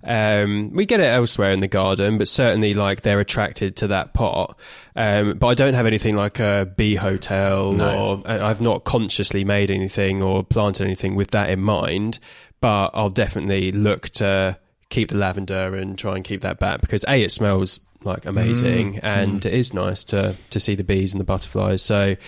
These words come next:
Speaker 1: um, yeah, I'll
Speaker 2: So
Speaker 1: keep,
Speaker 2: lavender's
Speaker 1: keep that
Speaker 2: good
Speaker 1: going.
Speaker 2: then, John. What else can be
Speaker 3: Well,
Speaker 2: planted?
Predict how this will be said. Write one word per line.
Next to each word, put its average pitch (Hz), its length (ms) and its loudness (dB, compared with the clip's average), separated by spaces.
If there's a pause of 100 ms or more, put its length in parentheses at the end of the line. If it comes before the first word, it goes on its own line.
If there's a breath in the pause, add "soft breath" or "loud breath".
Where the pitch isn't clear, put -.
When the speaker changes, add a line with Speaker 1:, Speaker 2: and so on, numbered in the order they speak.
(280 loud breath)
Speaker 1:
um, 98 520 -2 (280)
yeah, 101 320 2
I'll 101 100 -2
Speaker 2:
So 104 120 0
Speaker 1:
keep, 113 80 4
Speaker 2:
lavender's 113 380 2
Speaker 1:
keep 101 80 0
that 85 60 2
Speaker 2:
good 82 40 2
Speaker 1:
going. 98 220 -2 (160)
Speaker 2:
then, 87 180 2
John. 92 320 2
What 123 180 4
else - 420 0
can - 260 -4
be 92 80 0
Speaker 3:
Well, 196 160 4
Speaker 2:
planted? 80 360 -2